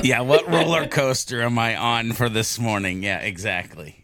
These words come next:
Speaker 1: Exactly.
Speaker 2: Well, let's dig right into this conversation today, because today we're talking about weathering the storm and probably one of my favorite turns of phrase that I've come up with in the past couple of years, which is,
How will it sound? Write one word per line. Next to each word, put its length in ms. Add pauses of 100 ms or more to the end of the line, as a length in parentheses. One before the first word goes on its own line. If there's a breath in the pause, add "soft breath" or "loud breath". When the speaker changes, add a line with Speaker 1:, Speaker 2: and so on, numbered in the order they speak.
(120)
Speaker 1:
Exactly. 340
Speaker 2:
Well, 420
let's 340
dig 260
right 200
into 300
this 320
conversation 800
today, 160
because 260
today 300
we're 180
talking 400
about 300
weathering 520
the 80
storm 540 (100)
and 360
probably 500
one 160
of 140
my 180
favorite 580
turns 380
of 100
phrase 360
that 120
I've 200
come 180
up 140
with 180
in 80
the 80
past 300
couple 260
of 100
years, 300
which 180
is, 240